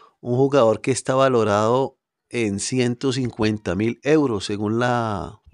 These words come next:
página Transfer Marker. Y que el Polilla da Silva para él es una excelente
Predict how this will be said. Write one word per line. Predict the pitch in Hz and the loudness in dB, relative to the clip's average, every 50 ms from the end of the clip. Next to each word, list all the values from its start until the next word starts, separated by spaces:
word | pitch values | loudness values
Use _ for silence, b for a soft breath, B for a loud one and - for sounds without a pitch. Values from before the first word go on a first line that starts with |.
| - _ - | -20 _ -12
página | - 104 120 127 131 107 | -8 -8 -6 -4 -6 -6
Transfer | - 110 104 104 - - 117 110 | -2 -2 -4 -4 -2 -4 -4 -4
Marker. | 117 127 143 135 123 - - 67 - _ _ _ _ _ _ _ _ _ _ _ B B B B B B B B B B B B _ _ | -2 -2 0 -2 -2 -4 -8 -10 -10 _ _ _ _ _ _ _ _ _ _ _ B B B B B B B B B B B B _ _
Y | - 170 170 165 | 2 2 2 4
que | - 160 151 151 | 4 4 6 6
el | 143 135 135 | 6 4 2
Polilla | - 135 131 131 139 143 139 170 170 | 2 2 4 4 4 4 4 4 4
da | 160 135 | 4 4
Silva | 127 135 131 131 135 151 156 147 - | 2 0 -2 0 0 -2 -2 -2 0
para | - 131 127 120 117 | 0 2 2 4 2
él | 117 123 | 2 2
es | 135 135 | 0 0
una | 139 143 143 147 | 0 0 0 -2
excelente | 135 - - 131 117 110 107 110 110 107 107 - 127 127 123 117 | -2 -2 -2 -2 0 0 0 -2 -2 -6 -6 -4 -4 -4 -4 -4